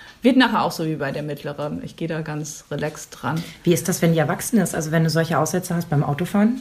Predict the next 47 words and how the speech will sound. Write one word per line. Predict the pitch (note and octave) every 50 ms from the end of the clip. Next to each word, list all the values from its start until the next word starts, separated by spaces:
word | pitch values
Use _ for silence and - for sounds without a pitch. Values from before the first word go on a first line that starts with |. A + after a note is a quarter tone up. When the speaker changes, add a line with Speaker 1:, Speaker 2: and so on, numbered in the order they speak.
| - -
Speaker 2:
stell | - - - F#3
ich | F#3 F#3
mir | G3+ G3
jetzt | F#3+ F#3+ - -
gerade | F#3 G3 G3+ G3+
vor. | - A3 G#3+ A3+ B3+ C4 -
Speaker 1:
Die | E3+
dürfen | D3+ - C#3+ C#3+ C#3+ C3 -
keinen | - D#3+ E3 - -
Führerschein | - - - - D#3+ - - D#3+ D#3+ -
machen. | - - - - - - - - - - - - - - - - - - - -
Speaker 2:
Also | - D3+ D3
das | D3 -
zieht | - - F3
ja | - E3+ -
alles | C3+ E3+ - - - - D3 -
richtig | D#3+ - - C#3+ -
was | - A#2 A#2+ -
nach | F#3+ C4 F#4+ -
sich, | - - - D3 C3+ - - -
ne? | D#3 F3 A#3+ - - -
Also | - F3+ E3 E3+
das | E3 F3+ F3 -
Speaker 1:
Ja. | F3
Speaker 2:
ist | E3+ F3+
die | F#3
Betreuung | E3 F3+ - - F3 E3 E3+ F#3 F#3
im | G3+ G#3
Kindergarten, | G#3 - F3+ E3+ E3 D#3+ D#3+ E3+ D#3+ D#3+ D#3+ E3+ E3+
das | D#3+ E3 -
ist | G3+ F#3 - -
die, | G3 F#3
in | F#3+ F#3+
welche | F#3+ F#3+ - A3 G#3+
Schule | - - F#3 D#3+ D#3+
können | - - D#3+ D#3 D#3+
die | D#3+
Kinder | D#3 - E3 D#3+ D#3 D#3+ E3 E3
gehen, | C#3 D3 D#3 E3 E3 E3 E3+ E3
also | - E3 D#3+ D#3+ E3+
wird's | F3+ - G3+
eine | G3
Inklusionsgeschichte, | F#3+ F#3 F#3 - G3 F3 F3+ F#3 F3+ - - E3 - - E3+ - - E3+ E3+ E3 - - - - - - -
wird's | F#3+ F#3 -
eine | A3 G#3
Förderschule? | G#3 - F3 E3 E3 E3 E3 E3+ F3 E3 D#3+ E3+ E3+ E3+
Speaker 1:
Förderschule. | E3+ E3+ F3